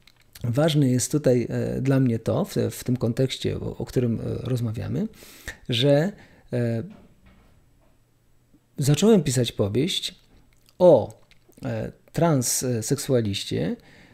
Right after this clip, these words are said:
nie dlatego, że to było modne, tylko dlatego, że to było dla mnie ważne osobiście. Czyli gdybym ją skończył, to powstałby nie produkt, który opowiada o ważnych, e, ważnym społecznie problemie,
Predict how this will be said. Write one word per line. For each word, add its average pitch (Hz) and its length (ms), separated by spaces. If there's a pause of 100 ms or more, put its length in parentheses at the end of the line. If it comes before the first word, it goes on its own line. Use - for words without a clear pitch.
(440)
nie 151 380
dlatego, 135 500
że 120 100
to 123 100
było 117 200
modne, 113 380
tylko 151 200
dlatego, 143 360
że 131 100
to 139 100
było 143 160
dla 135 140
mnie 143 160
ważne 143 220
osobiście. 160 640 (600)
Czyli 139 240
gdybym 214 300
ją 180 140
skończył, 143 840 (720)
to 147 480
powstałby 147 460
nie 170 180
produkt, 147 760 (520)
który 143 320
opowiada 139 600
o 110 280
ważnych, 127 540
e, 113 360
ważnym 123 360
społecznie - 380
problemie, 107 540